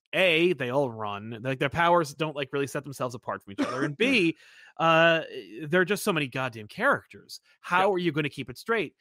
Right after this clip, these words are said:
Speaker 1: One solution is to make multiple books that feature those characters. A Jay Garrick book makes sense because he has a very unique perspective.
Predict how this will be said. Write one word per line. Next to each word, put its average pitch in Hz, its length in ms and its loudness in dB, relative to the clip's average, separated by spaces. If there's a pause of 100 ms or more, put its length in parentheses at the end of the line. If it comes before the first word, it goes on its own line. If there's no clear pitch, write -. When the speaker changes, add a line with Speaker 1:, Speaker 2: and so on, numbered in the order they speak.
(260)
Speaker 1:
One 156 420 0
solution 147 720 -4 (260)
is 165 220 0
to 165 140 -4
make 139 320 -2
multiple 131 380 -4
books 120 380 -6
that 135 160 -12
feature 131 380 -10
those 120 240 -8
characters. 202 540 -2
A 139 80 -8
Jay 156 200 0
Garrick 151 320 0
book 135 200 -6
makes 123 240 -8
sense 135 220 -8
because 120 260 -10
he 127 40 -6
has 113 120 -8
a 110 40 -12
very 113 260 -6
unique 113 260 -10
perspective. 90 540 -8